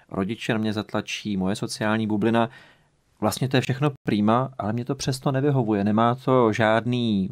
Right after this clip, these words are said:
viditelný kas, ale pro mě to není dobře, takže nebát se projevit se, že třeba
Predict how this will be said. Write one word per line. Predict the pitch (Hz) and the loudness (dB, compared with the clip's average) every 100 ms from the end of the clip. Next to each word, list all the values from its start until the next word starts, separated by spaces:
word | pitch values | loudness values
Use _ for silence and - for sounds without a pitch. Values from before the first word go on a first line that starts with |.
| 135 | -6
viditelný | 101 117 127 123 110 | -2 0 2 0 0
kas, | - 107 151 - - - - _ - | 2 2 2 0 -4 -8 -20 _ -2
ale | 104 131 | 0 2
pro | 131 | 2
mě | 131 | 0
to | 131 135 | 0 0
není | 135 135 | 0 0
dobře, | 131 - 110 | 0 0 0
takže | 101 127 127 - - - | 0 0 0 -2 -16 0
nebát | 110 117 131 | 2 4 4
se | 131 | 0
projevit | - 117 113 117 127 | 0 4 4 4 0
se, | - 139 131 | 0 2 2
že | 131 | 0
třeba | 131 139 135 131 110 | -2 -2 2 4 4